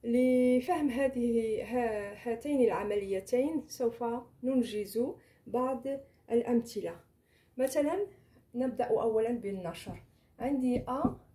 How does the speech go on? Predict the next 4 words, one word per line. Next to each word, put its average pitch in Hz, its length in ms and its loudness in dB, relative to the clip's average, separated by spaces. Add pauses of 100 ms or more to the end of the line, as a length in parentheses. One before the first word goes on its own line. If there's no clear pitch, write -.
(380)
تساوي 247 760 2 (440)
تلاتة 247 760 0 (1040)
إكس - 420 -10 (760)
في، 247 380 0